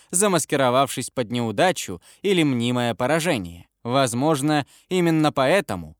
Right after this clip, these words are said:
многие не могут её распознать. В это время господин Эдисон как раз усовершенствовал новое офисное устройство, известное в то время как диктофон Эдисона, позднее известное как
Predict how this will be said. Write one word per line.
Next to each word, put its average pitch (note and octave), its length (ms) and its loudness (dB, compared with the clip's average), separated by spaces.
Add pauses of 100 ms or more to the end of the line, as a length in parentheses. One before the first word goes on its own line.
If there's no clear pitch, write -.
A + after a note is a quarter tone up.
(100)
многие B2 560 0
не A2 140 -2
могут B2 340 -4
её G#2+ 220 -2
распознать. C3+ 680 -4 (160)
В C3+ 140 -4
это C#3 300 2
время B2+ 420 -2 (100)
господин E3+ 640 2
Эдисон C3+ 460 -2
как B2+ 180 -4
раз D3+ 320 0
усовершенствовал D3+ 1040 0
новое A#2+ 520 0
офисное A#2+ 600 -4
устройство, C3+ 760 -4 (120)
известное G3+ 640 0
в - 40 -20
то A#2+ 140 0
время D3 360 2
как D3 280 -2 (180)
диктофон B2 720 -2 (220)
Эдисона, F#2 760 -6
позднее B2+ 680 0
известное C3 720 -2
как - 320 -2